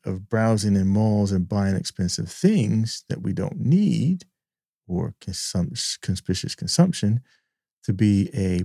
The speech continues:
perfect perfectly reasonable way to spend a Saturday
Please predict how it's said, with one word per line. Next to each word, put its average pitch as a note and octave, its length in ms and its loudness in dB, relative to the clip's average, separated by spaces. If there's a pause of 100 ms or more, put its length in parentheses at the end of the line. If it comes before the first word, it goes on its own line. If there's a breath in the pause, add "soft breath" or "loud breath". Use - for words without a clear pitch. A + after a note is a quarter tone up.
perfect B2+ 520 0 (220)
perfectly G2+ 340 0 (120)
reasonable F#2+ 840 0
way F2 340 0
to - 120 -4
spend E2+ 560 -4
a - 60 -4
Saturday - 600 -2